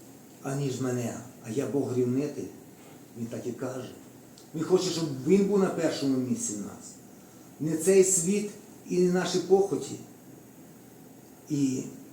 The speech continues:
за все йому треба дякувати. Дякувати на кожному місці. Дякуючи рано, що ми встали. Дякуючи Госп-, дякуємо Господу,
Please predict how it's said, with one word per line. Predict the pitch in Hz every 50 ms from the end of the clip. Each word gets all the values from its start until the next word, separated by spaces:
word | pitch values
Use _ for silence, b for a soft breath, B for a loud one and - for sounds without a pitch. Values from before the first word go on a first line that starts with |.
| - -
за | 151
все | - - - 170 165
йому | 160 160 147
треба | 135 139 143 143 139
дякувати. | - 147 156 151 143 - 123 117 113 - - - - - - - - 123
Дякувати | 131 160 170 - - 156 156 156
на | 160 156
кожному | 143 - 160 156 143 151 156 151
місці. | 151 156 156 170 170 - - - - - - - - - - - - - - - - - - - - - - - - - - - - - - - - - - - - - -
Дякуючи | 127 127 - 143 135 127 135 127 123 120 - -
рано, | - 147 143 139 139 131 120 120 - - - - -
що | - - 143
ми | 143 139
встали. | 131 120 - - - 143 143 151 151 147 139 131 - - - - - - - - - - - - - - - - - - - - 117
Дякуючи | 156 160 160 180 160 165 156 - 160
Госп-, | 156 156 165 180 - - - 139 127
дякуємо | 135 156 170 - 175 170 165 151 156
Господу, | 185 185 - - 170 160 165 160 160 156